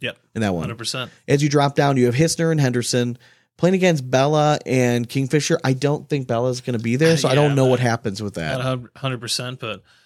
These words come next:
Speaker 1: we'll see what happens there. But then you got Kemba Baldwin, you know, two
Speaker 2: Yeah.
Speaker 1: years ago reigning
Speaker 2: Yeah.
Speaker 1: champion, so we'll,
Speaker 2: Yeah.
Speaker 1: we'll see.
Speaker 2: Can they, yeah, can they rekindle some
Speaker 1: They
Speaker 2: sort of
Speaker 1: just
Speaker 2: magic? I don't
Speaker 1: click.
Speaker 2: think so. Neither one of them looked like
Speaker 1: They
Speaker 2: they've been
Speaker 1: told
Speaker 2: throwing
Speaker 1: me
Speaker 2: that
Speaker 1: in
Speaker 2: well.
Speaker 1: Canton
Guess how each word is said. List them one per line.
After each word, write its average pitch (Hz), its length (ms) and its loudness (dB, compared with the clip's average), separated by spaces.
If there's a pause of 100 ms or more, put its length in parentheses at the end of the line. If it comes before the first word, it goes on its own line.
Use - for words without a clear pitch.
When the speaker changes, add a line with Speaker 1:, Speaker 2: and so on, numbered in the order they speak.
(540)
Speaker 1:
we'll 143 100 0
see 160 180 0
what 139 100 2
happens 127 360 0
there. 117 400 -2
But 123 120 -6
then 123 440 0 (120)
you 127 140 -6
got 120 300 -2
Kemba 151 400 -4
Baldwin, 120 560 -2 (240)
you 120 100 -16
know, 107 220 -16 (960)
two 135 120 2
Speaker 2:
Yeah. 123 160 4
Speaker 1:
years 123 220 0
ago 117 240 -6
reigning 113 480 -10 (520)
Speaker 2:
Yeah. 175 200 2
Speaker 1:
champion, 113 300 -10
so 104 340 -16
we'll, 117 180 -8
Speaker 2:
Yeah. 147 180 4
Speaker 1:
we'll 135 80 -4
see. 117 300 -10
Speaker 2:
Can 151 120 0
they, 147 160 4
yeah, 131 280 0
can 156 120 -2
they 156 100 4
rekindle 147 580 2
some 139 200 -2
Speaker 1:
They 131 40 -4
Speaker 2:
sort 139 180 2
of 131 60 -2
Speaker 1:
just 131 40 0
Speaker 2:
magic? 131 300 0
I 165 60 0
don't 185 100 2
Speaker 1:
click. 139 80 -2
Speaker 2:
think 135 120 0
so. 143 180 2
Neither 147 280 0
one 131 140 0
of 131 60 -6
them 123 240 -6
looked 123 180 -4
like 127 100 -2
Speaker 1:
They 156 60 2
Speaker 2:
they've 143 80 2
been 123 60 -2
Speaker 1:
told 165 160 2
Speaker 2:
throwing 170 120 4
Speaker 1:
me 156 60 2
Speaker 2:
that 143 60 -2
Speaker 1:
in - 40 -4
Speaker 2:
well. 123 100 0
Speaker 1:
Canton 127 420 -4